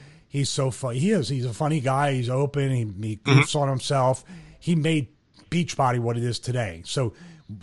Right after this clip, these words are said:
Speaker 1: you do Beachbody not because it's Beachbody, but you're like, "Oh, P ninety X." You don't think of the, um, the equipment. You don't think of the exercise. You think of Tony Horton.
Speaker 2: Oh, yeah.
Speaker 1: Uh, so,
Speaker 2: I've seen
Speaker 1: so,
Speaker 2: commercials.
Speaker 1: yeah, and it,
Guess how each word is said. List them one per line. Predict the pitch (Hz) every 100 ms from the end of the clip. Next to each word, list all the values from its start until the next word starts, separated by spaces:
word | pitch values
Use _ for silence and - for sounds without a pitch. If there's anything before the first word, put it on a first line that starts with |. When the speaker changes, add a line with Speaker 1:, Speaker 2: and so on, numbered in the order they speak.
| 104
Speaker 1:
you | 139 139
do | 127 170
Beachbody | 127 175 - 139 127 123
not | 135
because | - - 127
it's | 113 -
Beachbody, | _ 147 147 - 120 117
but | 107
you're | 120
like, | 131 131
"Oh, | 165
P | - 151
ninety | 147 131 120
X." | 135 -
You | 127
don't | 123 123
think | - 131 117
of | 117 113 107 - - _ _ _ _ _ 107
the, | 131 123 120
um, | 113 107 104 98 98 _ _ -
the | 139
equipment. | 123 - 170 131 113 117
You | 117
don't | 143 139
think | - 139 110
of | 123 113
the | 120
exercise. | 135 - 117 120 113 117
You | 175
think | 156
of | 139
Tony | 156 147
Horton. | 135 165 101 101 _ _ _ _ -
Speaker 2:
Oh, | 170
yeah. | 107
Speaker 1:
Uh, | - 92
so, | 131 127 131
Speaker 2:
I've | -
seen | - 117 123
Speaker 1:
so, | 135
Speaker 2:
commercials. | 104 95 120 - - - - _ _ _ -
Speaker 1:
yeah, | 196 123 90 92
and | 107 170
it, | 160